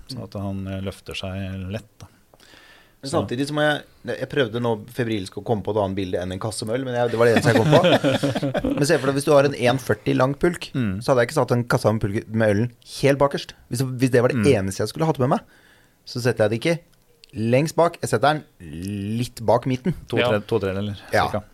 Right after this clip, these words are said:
Speaker 2: for
Speaker 1: Mm.
Speaker 2: det også er greia, du kan
Speaker 1: Mm.
Speaker 2: jo, det blir jo som en båt, ikke sant? Du
Speaker 1: Mm.
Speaker 2: kan ikke ha alle helt bakerst, for da går jo bare båten liksom og planer
Speaker 1: Da styrer den
Speaker 2: oppover.
Speaker 1: jo ikke noe.
Speaker 3: Mm.
Speaker 2: Nei, men du kan jo heller ikke ha alt mulig foran. Men
Speaker 3: Nei.
Speaker 2: hvis du skulle velge, så vil du ha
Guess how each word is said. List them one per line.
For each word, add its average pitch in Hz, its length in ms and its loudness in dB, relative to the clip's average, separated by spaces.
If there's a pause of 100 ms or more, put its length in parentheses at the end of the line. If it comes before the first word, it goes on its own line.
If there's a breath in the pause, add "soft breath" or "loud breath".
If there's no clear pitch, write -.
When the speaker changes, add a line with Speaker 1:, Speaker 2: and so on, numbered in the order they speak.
(220)
Speaker 2:
for 131 80 0
Speaker 1:
Mm. - 20 -4
Speaker 2:
det 135 120 6
også - 260 2
er - 20 2
greia, 113 260 2
du 127 120 -4
kan 117 140 0
Speaker 1:
Mm. - 20 -2
Speaker 2:
jo, 117 80 -2
det 123 120 -10
blir 127 100 0
jo 127 40 0
som 147 120 -4
en 160 120 0
båt, 156 320 4
ikke 139 120 -2
sant? 139 120 0
Du - 60 2
Speaker 1:
Mm. - 60 0
Speaker 2:
kan 113 120 0
ikke 147 140 -2
ha 120 180 4 (340)
alle 98 460 2
helt 95 320 2
bakerst, 92 360 2
for 120 120 0
da 135 340 6 (460)
går 87 260 2
jo 98 60 4
bare 87 220 2
båten 85 460 -4
liksom 87 220 -4
og 85 160 -4
planer 85 220 2
Speaker 1:
Da 82 60 0
styrer - 240 -2
den 98 80 0
Speaker 2:
oppover. 131 100 4
Speaker 1:
jo - 60 0
ikke - 120 -8
noe. 101 120 -4 (160)
Speaker 3:
Mm. 123 240 -2
Speaker 2:
Nei, 139 360 0 (120)
men 123 200 -2
du 131 80 0
kan 127 160 2
jo 120 40 2
heller 113 220 2
ikke - 100 -6
ha - 60 -2
alt 131 160 0
mulig 135 200 0
foran. 175 420 0 (280)
Men 123 100 2
Speaker 3:
Nei. 120 100 4
Speaker 2:
hvis - 100 -2
du - 60 -4
skulle 139 260 0
velge, 107 180 -2
så 123 140 -2
vil 117 140 -4
du 131 80 0
ha 151 160 0